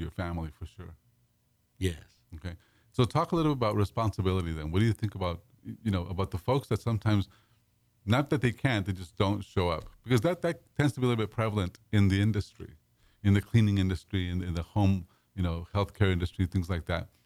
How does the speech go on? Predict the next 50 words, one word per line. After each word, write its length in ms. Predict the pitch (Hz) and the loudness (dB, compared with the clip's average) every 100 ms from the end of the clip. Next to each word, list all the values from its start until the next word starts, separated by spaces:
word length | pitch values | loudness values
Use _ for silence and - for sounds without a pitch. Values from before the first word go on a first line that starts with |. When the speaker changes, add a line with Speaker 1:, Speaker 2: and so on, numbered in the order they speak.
| _ _ _ | _ _ _
Speaker 1:
How 180 | - 143 | -2 0
do 80 | 175 | 2
you, 240 | 131 98 95 | 0 -2 -4
how 80 | 131 | -2
do 80 | 135 | 0
you 140 | 104 - _ | -2 -6 _
talk 280 | - 123 - | -6 -6 -4
to 100 | 117 | -2
people 320 | 107 101 98 | 0 0 -2
so 160 | - 98 | -2 -2
that 120 | 87 | 0
they 180 | 104 101 | 2 2
become 520 | 90 87 - 107 101 - _ - | 0 -4 0 2 2 0 _ 0
loyal 320 | 104 123 120 | 2 2 0
to 180 | - 92 | -6 -6
you 160 | 87 | -4
and 80 | 87 | 0
they 80 | 90 | 2
don't 220 | 104 127 | 2 -2
le-, 120 | 107 95 | -2 -2
let 160 | 98 95 | -6 -6
you 60 | |
down 300 | 85 80 78 - _ - | -10 -10 -10 -16 _ 2
on 80 | 101 | 4
the 60 | |
weekends, 420 | 92 101 92 82 - | 4 2 -4 -8 -6
for 120 | 85 | -6
instance? 320 | 80 - _ | -6 -10 _
What 120 | 104 120 | 0 2
do 40 | |
you 100 | 131 | 2
do 320 | 95 98 85 73 _ _ | 2 0 0 -6 _ _
that 140 | 90 - 78 | -12 -10 -8
helps 220 | 98 - | -8 -10
that? 180 | 80 _ _ _ _ _ _ _ _ _ _ _ _ | -20 _ _ _ _ _ _ _ _ _ _ _ _
Speaker 2:
Well, 160 | 143 147 | 2 4
there's 180 | 156 156 | 4 4
always 220 | 156 120 | 4 4
situations. 640 | 117 104 98 101 - 104 | 0 0 2 2 0 0
You 80 | 110 | 4
know, 60 | 135 | 4
you 140 | 147 | 6
have 100 | 147 | 4
to 80 | 131 | 2
make 180 | 113 110 | 0 2
it 20 | |
about 300 | 95 101 90 | 0 -2 -2
them. 300 | 104 101 98 | 0 2 0
Uh, 160 | 98 98 - | -2 -10 -4
I, 180 | 131 | -2